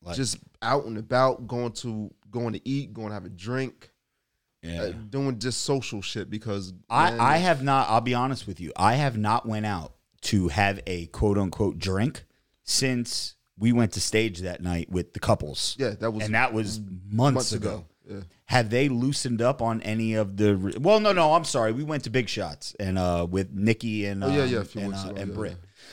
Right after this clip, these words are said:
Speaker 1: So,
Speaker 2: It's
Speaker 1: but
Speaker 2: a little, it's a little bit more lax.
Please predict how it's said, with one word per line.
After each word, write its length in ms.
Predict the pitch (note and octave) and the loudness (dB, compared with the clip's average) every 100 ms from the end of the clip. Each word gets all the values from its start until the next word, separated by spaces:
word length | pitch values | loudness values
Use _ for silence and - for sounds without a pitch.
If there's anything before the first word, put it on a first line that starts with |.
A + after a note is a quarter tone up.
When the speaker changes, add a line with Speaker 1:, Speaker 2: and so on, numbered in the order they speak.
| - | -16
Speaker 1:
So, 420 | - B2 G#2+ G2+ F#2+ | 0 2 4 2 0
Speaker 2:
It's 160 | E3 - | 0 2
Speaker 1:
but 40 | G3 | 0
Speaker 2:
a 20 | |
little, 300 | F3+ D#3+ D#3+ | 2 2 0
it's 340 | A#2 - D3 C3 | -6 -4 -4 -2
a 40 | |
little 160 | C3+ C3 | -2 -2
bit 140 | A2+ | -4
more 160 | A2+ F#2+ | -6 -6
lax. 560 | G2 - - - - | -8 -12 -12 -12 -12